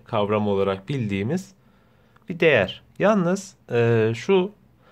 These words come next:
iki S bir P kavramı merak edilenler arasında. Şimdi iki S, yani iki hücrenin seri bağlanması. Her bir hücre üç nokta yedi volt olduğundan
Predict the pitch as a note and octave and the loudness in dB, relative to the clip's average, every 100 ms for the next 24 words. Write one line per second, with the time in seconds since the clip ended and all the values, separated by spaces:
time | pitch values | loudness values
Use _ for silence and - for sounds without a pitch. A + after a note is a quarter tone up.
0 | _ _ - C3 - G3+ F3+ E3 - F3+ | _ _ -16 -12 -2 2 2 -2 -6 0
1 | F#3 E3+ - F3 E3+ - B2 A2 A2 A2 | 0 0 0 2 2 2 2 4 2 2
2 | C#3+ - - _ _ - B2 C#3+ D#3 D3 | -2 -4 -16 _ _ -6 0 2 0 0
3 | B2+ B2+ B2+ C3 C3+ C3 - - _ - | -2 2 0 2 0 -2 -10 -20 _ -4
4 | G2+ G2+ G#2+ G#2+ D3+ G3+ _ - - _ | -4 -4 -4 -2 -2 -2 _ -20 -20 _
5 | _ _ _ _ - F3+ E3+ C3 A#2 - | _ _ _ _ -2 0 0 -2 -6 -14
6 | C#3 C3+ G#3+ G3+ F3 G#3 - - _ _ | -14 -6 -2 2 2 0 -4 -20 _ _
7 | _ _ _ A#2+ B2 B2 A#2 C3+ C3 G3 | _ _ _ -2 0 0 -4 -8 -4 -2
8 | F3 C3+ B2 C3+ D#3+ G#3 G#3 - _ - | 0 0 2 4 4 0 -4 -18 _ -4
9 | D3 D3+ B2+ G#2+ G2+ F#2+ F#2 F2+ - F2+ | -2 0 0 2 2 0 -2 -6 -6 -8
10 | - _ _ _ _ _ _ _ - F3 | -8 _ _ _ _ _ _ _ -2 0
11 | F#3 F3 D3 D3 B2 B2+ G#2+ E3 - C#3+ | 2 2 0 -2 2 2 0 -4 -2 -2
12 | C3 A#2 A2+ D3+ D#3 B2 - A#2 A#2+ A#2 | 0 0 0 0 0 -2 -2 -2 0 2
13 | B2 A2 B2 E3+ | 2 4 2 0